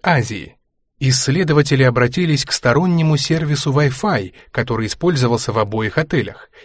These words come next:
и совместно с ним решили проверить, что происходит в его сетях.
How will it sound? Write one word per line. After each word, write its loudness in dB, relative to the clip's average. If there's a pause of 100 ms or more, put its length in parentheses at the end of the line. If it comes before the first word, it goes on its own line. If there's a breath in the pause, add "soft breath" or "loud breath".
(100)
и -2
совместно 2
с -2
ним 2
решили 0
проверить, 0
что -2
происходит -2
в -8
его -2
сетях. -8